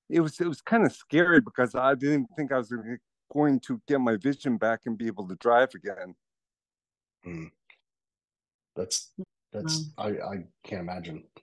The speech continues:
Speaker 2: That's rough. But
Speaker 1: So basically what happens when, when you have something like a stroke is for, for about the
Speaker 2: Mm.
Speaker 1: first six months, you get the most recovery. Then after that, you really gotta roll up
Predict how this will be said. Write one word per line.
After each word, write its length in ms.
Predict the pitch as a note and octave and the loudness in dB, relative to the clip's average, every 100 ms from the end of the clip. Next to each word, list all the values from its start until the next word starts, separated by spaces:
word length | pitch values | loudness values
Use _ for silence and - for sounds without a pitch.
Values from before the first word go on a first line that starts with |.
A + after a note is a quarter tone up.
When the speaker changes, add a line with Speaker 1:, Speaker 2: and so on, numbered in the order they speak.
| _ | _
Speaker 2:
That's 180 | - - | -20 -10
rough. 260 | G2 - - - _ _ _ _ _ - | -6 -6 -8 -16 _ _ _ _ _ -8
But 220 | G2 - | -6 -6
Speaker 1:
So 180 | - F3+ | 2 4
basically 680 | - G#3+ A#3+ B3+ G#3 G#3 G3 | 6 4 4 2 2 2 6
what 240 | F#3+ D3+ | 6 6
happens 500 | D#3+ F#3+ - F#3 D3 | 4 2 2 -2 0
when, 240 | D#3+ E3 | 4 4
when 140 | D3 D#3 | 4 4
you 60 | E3 | 6
have 160 | D#3 | 4
something 360 | - F3+ F3+ E3 | 0 -4 -4 -2
like 220 | D#3 C#3 | -2 -2
a 100 | B2+ | -6
stroke 500 | - - F3+ F#3+ - | -14 0 4 4 2
is 640 | B3 C#3 C#3+ C3 - - - _ _ _ _ _ _ - | -8 -2 0 -2 -6 -20 -20 _ _ _ _ _ _ 2
for, 240 | E3 F3 - - _ - | 6 6 2 -18 _ 2
for 140 | D#3+ | 4
about 340 | C3 E3+ E3+ - _ _ _ C3 | 6 4 4 0 _ _ _ _
the 60 | D3 | -8
Speaker 2:
Mm. 160 | - | 0
Speaker 1:
first 380 | G3 F#3 - - | 4 4 2 -6
six 220 | F3 - | -4 -4
months, 400 | C#3+ D3 F3 D#3+ | 0 4 4 4
you 60 | C3+ | 0
get 200 | C3 C#3 | 2 2
the 60 | C3 | 4
most 420 | B2+ C#3+ D3+ - | 6 6 4 -2
recovery. 640 | B2+ C3 - D#3 - A2 G2 | -8 -4 0 0 0 -2 -2
Then 180 | A#2+ D3 | 2 4
after 280 | D3+ - G#2+ | 4 0 -2
that, 380 | C3 B2+ G2+ | 2 2 2
you 120 | A2 G#2 | -6 -8
really 260 | A#2 C3+ | -2 -2
gotta 260 | A#2+ - A2+ | -2 -2 -4
roll 220 | G2+ A2 | -2 -2
up 100 | A#2 | -2